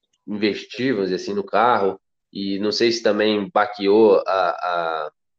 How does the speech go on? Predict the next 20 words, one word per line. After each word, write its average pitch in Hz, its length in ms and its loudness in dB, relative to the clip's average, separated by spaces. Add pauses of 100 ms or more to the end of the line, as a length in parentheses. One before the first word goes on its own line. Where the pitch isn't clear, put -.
(260)
o 85 360 -6
psicológico 101 720 2
do 90 100 -8
pessoal, 98 560 0 (320)
tinha 98 200 -2
tudo 113 220 0
ali 104 140 -2
pra 104 160 2
vencer, 104 680 -2 (340)
e 95 140 -2
acabou, 90 680 -2
já 82 160 -2
tinha 147 180 0
ganhado 110 300 2
com 107 60 -8
o 98 40 -4
Daniel 101 240 0
Ricciardo, 107 460 2
ia 107 120 2
con-, 107 180 -4